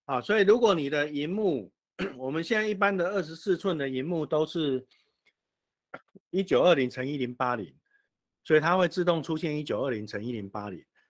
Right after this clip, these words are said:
那如果你今天你的荧幕不是这一个比例的，好，如果你的荧幕不是这个比例的话呢，你的那个解析度这边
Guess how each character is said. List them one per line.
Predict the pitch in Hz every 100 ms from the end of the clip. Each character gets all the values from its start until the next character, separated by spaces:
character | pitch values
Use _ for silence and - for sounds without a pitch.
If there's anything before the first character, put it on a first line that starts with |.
| _ -
那 | 196
如 | 202
果 | 247 214
你 | 151 120 113
今 | - 196
天 | 202 196
你 | 123
的 | 127 131
荧 | 123 123
幕 | 185 156
不 | - 123
是 | 147 185
这 | 156 160
一 | 156
个 | 135
比 | - 98
例 | 127 131
的， | 95 92 _ _ _ _ _ _ _ _ _ _ _ _ -
好， | 120
如 | 147
果 | 208 170
你 |
的 | 143
荧 | 139 147
幕 | 185
不 | 147
是 | 143 165
这 | 170
个 | 151
比 | - 107
例 | 147 135
的 | 117
话 | 165 147 117
呢， | 107 101
你 | 104
的 | 110 113 110 - _ _ _ _ _ _ _
那 | - 156
个 | 156 135 120 113 113 110 107 107 107 98 _ _ _ _ _ -
解 | 127 113
析 | 165 170
度 | 180 156
这 | 156
边 | 147 139 135